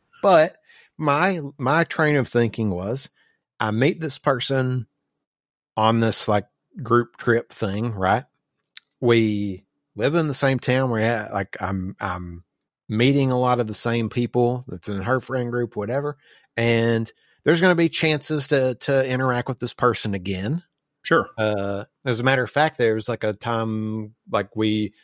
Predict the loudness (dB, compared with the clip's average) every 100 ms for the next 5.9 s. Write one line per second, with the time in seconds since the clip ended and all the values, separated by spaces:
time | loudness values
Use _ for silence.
0 | _ _ -4 -2 -2 -2 0 4 4 4
1 | 2 2 2 2 2 0 -2 -2 0 0
2 | 0 0 0 0 0 0 0 4 4 4
3 | 0 2 2 2 0 -2 -2 0 0 0
4 | -4 _ 2 4 4 2 -2 -4 -6 -6
5 | 0 2 2 2 2 2 0 2 0